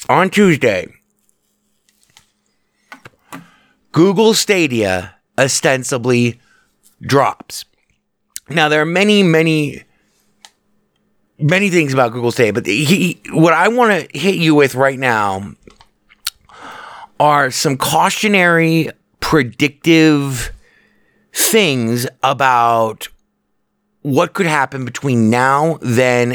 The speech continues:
and then the next time we speak. First of all, for those of you who don't know, and for those of you who may have underestimated, we sure as fuck haven't on this here show. Um, 'cause, I mean, we did a two and a half, someone was asking me, I think it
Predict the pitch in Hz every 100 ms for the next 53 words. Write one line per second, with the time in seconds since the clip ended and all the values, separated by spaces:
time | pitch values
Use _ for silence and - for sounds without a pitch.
0 | - 120 113 110 104 104 104 104 - 113
1 | 104 101 95 - 101 90 - - _ _
2 | _ _ - - - - - - - -
3 | - - - - - 254 247 - 156 120
4 | 156 208 190 208 190 165 156 - - _
5 | _ - 196 202 196 196 175 156 160 165
6 | 147 143 147 147 143 139 123 113 123 120
7 | 131 143 120 113 104 98 117 185 165 131
8 | 135 117 101 - - 107 - 110 98 101
9 | 92 107 - 98 85 - 87 85 - -
10 | - - - 110 107 95 92 87 85 -
11 | 107 107 104 110 110 98 - - 156 151
12 | 117 117 107 - - _ - - - -
13 | - - 180 175 151 143 143 - 147 139
14 | 135 131 139